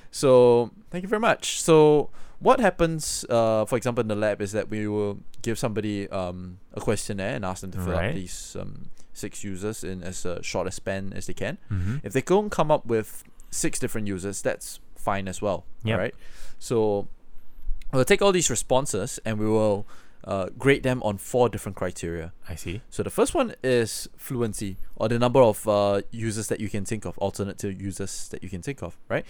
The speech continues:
Speaker 1: So you manage to get six alternative users, you get six points for that.
Speaker 2: Great.
Speaker 1: Um, we look at originality, or how unusual those users are.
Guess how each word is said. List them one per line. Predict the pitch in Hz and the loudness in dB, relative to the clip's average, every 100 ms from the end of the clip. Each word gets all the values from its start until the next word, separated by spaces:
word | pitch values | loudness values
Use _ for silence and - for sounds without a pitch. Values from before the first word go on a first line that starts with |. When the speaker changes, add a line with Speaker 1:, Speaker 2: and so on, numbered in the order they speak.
| - | -10
Speaker 1:
So | - 120 | -4 0
you | 113 | 0
manage | 107 113 104 | 0 -2 -2
to | |
get | 104 - | -2 -2
six | - 101 | -4 -4
alternative | 90 - 95 - | -6 -6 -8 -6
users, | 110 135 220 - | -4 -2 -4 -6
you | |
get | 98 - | -8 -8
six | - - | -8 -6
points | 98 92 | -6 -4
for | - | -4
that. | - - - - - | -4 -4 -8 -6 -2
Speaker 2:
Great. | 175 120 - - - | 0 -2 -6 -16 -12
Speaker 1:
Um, | - 95 98 98 98 98 98 98 - - - - - - | -2 2 2 2 0 -2 -4 -8 -10 -20 -20 -20 -20 -10
we | 110 117 | 0 2
look | 127 - | 4 2
at | 107 | 0
originality, | 110 107 101 110 101 95 113 - 226 - - | 2 2 2 -2 0 0 0 -2 -6 -6 -10
or | - 113 | -4 -2
how | - 156 - | 4 4 6
unusual | 135 120 120 135 123 147 143 | 2 0 0 0 2 4 4
those | 127 113 | 4 2
users | 113 101 101 - | 0 -2 -2 0
are. | 107 87 | 0 0